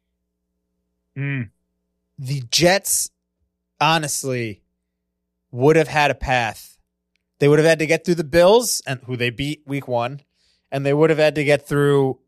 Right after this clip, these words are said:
Speaker 2: I mean, the Dol-, they still have to play the Dolphins. We'll see if that becomes, is a massacre or whatever, but it's just, it doesn't seem like the path in the A F C is as difficult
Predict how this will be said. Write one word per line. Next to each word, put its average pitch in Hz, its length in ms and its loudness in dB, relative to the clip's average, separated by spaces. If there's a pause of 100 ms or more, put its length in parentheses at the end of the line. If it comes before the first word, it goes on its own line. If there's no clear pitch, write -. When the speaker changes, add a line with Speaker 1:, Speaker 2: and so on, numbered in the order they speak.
(140)
Speaker 2:
I 196 80 0
mean, 240 140 2
the 220 80 4
Dol-, 180 260 4
they 165 100 0
still 208 140 0
have 196 60 -2
to 202 60 -10
play 180 140 0
the 160 80 2
Dolphins. 127 460 -2
We'll 127 80 -12
see 139 200 -6
if 123 140 -8
that 117 260 -8
becomes, 117 280 -12
is 113 120 -8
a 107 60 -6
massacre 104 540 -8
or 107 160 -6
whatever, 113 340 -4
but 113 260 -10 (1000)
it's 175 220 0
just, 226 420 2
it 175 160 0
doesn't 202 340 2
seem 202 280 -4
like 170 180 0
the 151 60 -10
path 156 440 0
in 143 60 -14
the 139 160 -4
A 135 180 0
F 127 80 -4
C 135 300 -4
is 120 160 -10
as 113 160 -12
difficult 120 800 -2